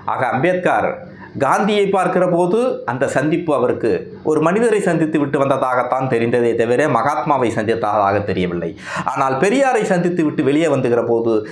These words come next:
சமூக போராளியாக தெரிகிறார். ஆக, ஒரு சந்திப்பு தான் ஒரு மனிதர்களுடைய குணத்தை, பண்பை,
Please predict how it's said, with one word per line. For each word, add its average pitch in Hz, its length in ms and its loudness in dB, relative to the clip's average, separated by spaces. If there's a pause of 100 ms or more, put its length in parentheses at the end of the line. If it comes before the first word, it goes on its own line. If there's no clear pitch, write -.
சமூக 190 440 0
போராளியாக 110 800 2
தெரிகிறார். 87 420 -4 (880)
ஆக, 98 120 -2 (1000)
ஒரு 156 120 2 (120)
சந்திப்பு 269 400 0 (120)
தான் 285 160 2 (180)
ஒரு 165 180 2
மனிதர்களுடைய 160 720 2 (260)
குணத்தை, 170 500 0 (260)
பண்பை, 156 440 0